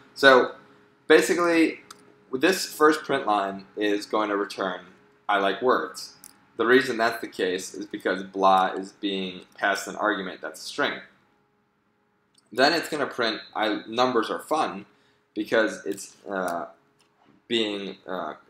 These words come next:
the method is being called with an integer argument. Let's see that in action. Scala zero two. All right, so we can see that that worked.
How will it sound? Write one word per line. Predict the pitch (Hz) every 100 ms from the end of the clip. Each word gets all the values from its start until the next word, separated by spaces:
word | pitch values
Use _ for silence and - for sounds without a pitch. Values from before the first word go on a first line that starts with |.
| -
the | 98
method | 107 - 117
is | 101 95
being | 98 95
called | - 92 92
with | -
an | 90 -
integer | 151 - 90
argument. | 80 78 - - - - _ _ - - _ _ -
Let's | -
see | 131
that | 110 87
in | 85
action. | 82 82 - 80 78
Scala | - - - 98 98 98 92 92 95 _ _ _ 92
zero | 95 - - -
two. | - 139 135 131 - _ _ _ _ _ _ _ _ _ _ _ _ _ _
All | 117
right, | 104 78 - -
so | - 117 113
we | 104
can | 131 147
see | -
that | 135 120
that | 117 92
worked. | 90 - - -